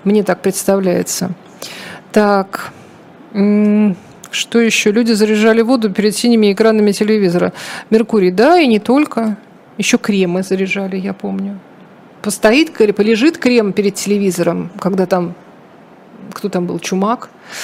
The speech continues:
Э, а потом этим кремом нужно что-нибудь мазать. Или мазь какая-нибудь, лекарство. Одно есть дивное лекарство, да.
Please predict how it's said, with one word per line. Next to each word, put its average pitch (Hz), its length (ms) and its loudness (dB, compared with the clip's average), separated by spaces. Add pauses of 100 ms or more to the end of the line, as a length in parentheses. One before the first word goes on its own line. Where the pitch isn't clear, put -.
(480)
Э, 185 520 2
а 185 220 2
потом 226 380 0
этим 202 220 0
кремом 208 560 0
нужно 202 220 -2
что-нибудь 208 420 -2
мазать. 165 400 -2
Или 269 140 2
мазь 185 340 0
какая-нибудь, 180 400 -6
лекарство. 180 840 -2
Одно 190 260 2
есть 233 240 2
дивное 220 360 0
лекарство, 180 680 -2
да. 180 420 0